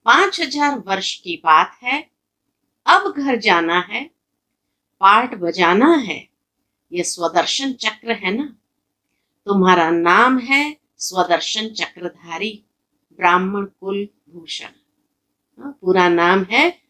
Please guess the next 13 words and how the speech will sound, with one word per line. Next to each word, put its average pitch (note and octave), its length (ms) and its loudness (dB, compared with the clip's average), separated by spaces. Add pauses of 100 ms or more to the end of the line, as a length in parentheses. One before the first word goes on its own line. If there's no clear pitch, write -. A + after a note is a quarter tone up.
(180)
स्वदर्शन F#3 680 -2
चक्रधारी F#3 920 -2 (320)
ब्राह्मण F#3 420 0
कुल F3 220 -8 (140)
भूषण, E3+ 360 -8 (840)
प्रजापिता G#3 880 2
ब्रह्मा F3 460 -8 (120)
कुमार E3+ 400 -10
कुमारियां। E3 580 -6 (1000)
लाखों B3+ 540 4
की E4 220 -4 (120)
अंदाज G#3+ 760 2
में D3+ 160 -16